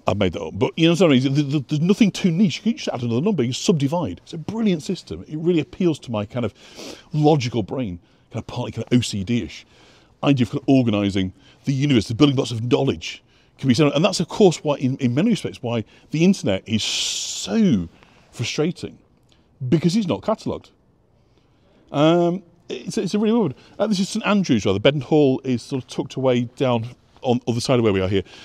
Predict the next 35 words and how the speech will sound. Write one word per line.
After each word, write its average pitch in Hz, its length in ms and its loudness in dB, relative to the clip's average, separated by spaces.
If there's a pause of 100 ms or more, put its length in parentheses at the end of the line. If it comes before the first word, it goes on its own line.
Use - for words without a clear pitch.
(340)
Um, 151 260 8 (1300)
so, 214 420 8 (300)
sorry, 214 180 8
it's, 160 80 6
it's 170 220 6
over 160 100 8
here, 165 120 10
Bedenhall, 92 340 2
right, 98 160 0
over 101 160 -2
on 104 80 0
my 117 80 0
left. - 240 -8 (720)
Um, 185 200 2 (360)
so - 160 4
the 175 60 8
Dewey 247 200 8
Decimal, 196 300 4
Catherine - 400 -4
knows 156 180 4
what 139 100 -6
we're - 60 -8
talking 123 460 -2
about. 110 240 -2
She 170 160 2
knows 101 200 2
what, 107 140 -4
she - 160 -2
knows 113 140 4
how 101 80 4
I - 20 4
wrote 95 220 0
that 98 100 -10
Dewey 101 160 -8
Decimal. - 260 -10